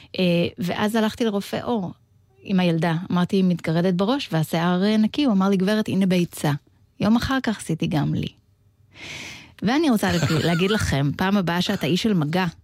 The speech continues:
Speaker 2: כן.
Speaker 1: ואנשים ניגשים אליך ואומרים לך, "דטנר,
Speaker 2: Mm.
Speaker 1: אפשר, אה, תמונה?"
Speaker 2: כן.
Speaker 1: רוצה להגיד לך שסלפי מעביר קינים?
Speaker 2: ברור, כן, כי הראשים מתחבקים כדי
Speaker 1: אני לא
Speaker 2: להיכנס
Speaker 1: חשבתי על
Speaker 2: לפריים.
Speaker 1: זה אף פעם.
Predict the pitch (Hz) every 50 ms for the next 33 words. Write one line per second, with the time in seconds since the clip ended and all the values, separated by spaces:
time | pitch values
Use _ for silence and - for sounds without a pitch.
0 | _ - - - - 160 160 156 147 - - 202 208 214 180 175 156 - 196 190
1 | 202 190 165 160 - 156 156 156 170 180 180 170 - 156 147 143 151 156 - 185
2 | 180 160 139 92 90 90 156 147 147 151 156 151 151 - - 139 123 - 120 117
3 | 185 180 - - 85 78 82 90 - - - - - - - - 196 202 214 214
4 | 214 - 180 - - 175 160 - - 185 185 190 196 - - 233 233 262 277 _
5 | _ _ _ _ _ - 160 160 156 156 165 160 160 160 - 175 165 156 151 156
6 | 180 208 254 _ _ _ _ _ _ _ _ _ _ _ _ _ _ _ _ _
7 | _ _ _ _ _ _ - - 98 139 190 180 110 87 80 - 139 101 85 -
8 | 98 87 82 87 90 90 92 90 85 92 101 101 - - 147 143 120 107 101 -
9 | - - 101 90 - - 120 113 - 101 98 92 95 104 - - - 339 - -
10 | 180 165 - 170 170 160 160 180 175 156 156 - - - 165 175